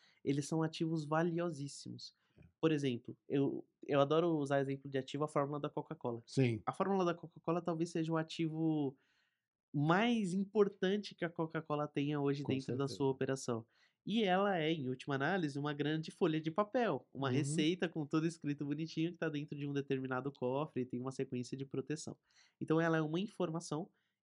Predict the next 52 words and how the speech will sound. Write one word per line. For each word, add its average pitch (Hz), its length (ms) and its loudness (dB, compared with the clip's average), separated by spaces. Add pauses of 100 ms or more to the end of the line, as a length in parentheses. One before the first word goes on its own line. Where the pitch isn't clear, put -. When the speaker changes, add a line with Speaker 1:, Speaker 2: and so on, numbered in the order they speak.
Speaker 1:
e 165 160 0
ela 165 180 4
é 170 120 2
um 190 240 -4
ativo 240 500 -2
informacional. 170 760 -4 (120)
É 139 60 -4
assim 139 220 -6
que 165 100 -8
a 156 40 -4
gente 107 200 -6
Speaker 2:
Sim. - 60 -10
Speaker 1:
chama. 123 260 -6 (100)
É - 80 -4
uma 160 140 -2
coisa 151 260 -6
que 156 80 -6
a 151 60 -4
Coca-Cola 139 680 -4 (300)
deseja 139 440 0
muito 147 340 -2
proteger, 135 600 -2
que - 80 -6
eu - 20 -6
tenho 123 160 -8
certeza 120 380 -8
que 120 100 -12
a 131 60 -6
Pepsi 120 400 -6
ou 113 60 -4
qualquer 123 300 -4
outra 151 300 -2
empresa 123 400 -6
de 123 80 -8
refrigerante 123 720 -6
Speaker 2:
Toda 226 220 12
empresa 190 380 12
Speaker 1:
adoraria 147 120 6
Speaker 2:
tem 240 100 6
o 254 60 6
Speaker 1:
ter - 100 0
Speaker 2:
seu, 202 240 12
Speaker 1:
acesso. 226 140 10
Speaker 2:
tem 185 200 12
esse 175 220 8
seu 185 440 10
ati-, 165 240 6 (200)
é, 131 220 2
ativo 151 420 10
desse 185 320 8
tipo, 165 400 12
né? 151 200 6